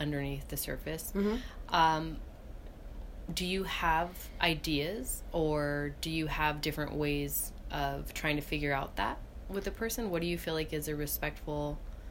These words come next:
Speaker 2: Are you
Speaker 1: honest
Speaker 2: asking
Speaker 1: way?
Speaker 2: me, is it okay to have assumptions?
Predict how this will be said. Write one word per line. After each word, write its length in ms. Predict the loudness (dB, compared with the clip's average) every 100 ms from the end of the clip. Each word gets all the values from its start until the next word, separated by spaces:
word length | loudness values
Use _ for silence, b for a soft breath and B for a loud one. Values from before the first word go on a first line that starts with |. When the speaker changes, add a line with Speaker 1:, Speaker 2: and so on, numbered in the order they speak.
| -8 -8 B B B
Speaker 2:
Are 60 |
you 220 | 4 6 10
Speaker 1:
honest 320 | 10 10 6
Speaker 2:
asking 200 | 6 8
Speaker 1:
way? 40 |
Speaker 2:
me, 240 | 8 8 6
is 260 | 4 4
it 80 | 8
okay 360 | 6 6 4 4
to 180 | 4
have 200 | 4 4
assumptions? 800 | 2 4 4 6 4 4 2 -4